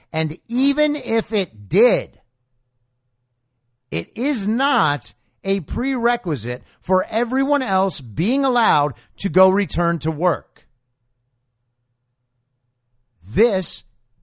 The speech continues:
is madness. The twenty twenty-one twenty twenty-two budget is strengthened by seven hundred and seventy-seven million dollars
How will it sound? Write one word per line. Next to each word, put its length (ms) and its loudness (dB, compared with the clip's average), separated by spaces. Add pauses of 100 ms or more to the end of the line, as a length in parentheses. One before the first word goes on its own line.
is 200 -4
madness. 920 -4 (2750)
The 80 -4
twenty 260 -2
twenty-one 400 0
twenty 260 -6
twenty-two 400 -6
budget 340 -4
is 160 -8
strengthened 580 -6
by 180 -4
seven 440 -4
hundred 320 -4
and 160 -8
seventy-seven 1080 -4
million 340 -2
dollars 500 -6